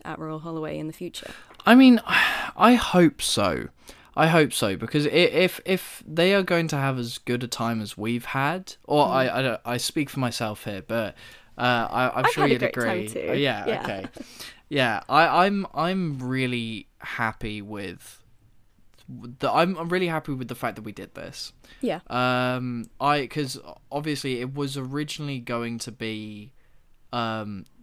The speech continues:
Speaker 2: just you doing it, and it was gonna be a
Speaker 1: Yes.
Speaker 2: weekly thing, and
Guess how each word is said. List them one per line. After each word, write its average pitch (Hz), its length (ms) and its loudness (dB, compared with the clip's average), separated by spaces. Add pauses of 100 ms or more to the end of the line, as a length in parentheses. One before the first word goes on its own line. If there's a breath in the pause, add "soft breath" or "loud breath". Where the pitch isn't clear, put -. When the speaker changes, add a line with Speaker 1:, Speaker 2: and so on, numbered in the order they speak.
Speaker 2:
just - 400 -8
you 110 160 -8
doing 92 420 -12
it, - 240 -16 (180)
and 117 140 -8
it 113 60 -6
was 170 100 -6
gonna 117 160 -8
be 107 100 -10
a 107 60 -8
Speaker 1:
Yes. 104 60 -10
Speaker 2:
weekly 107 360 -14
thing, 104 460 -12 (460 soft breath)
and 117 220 -4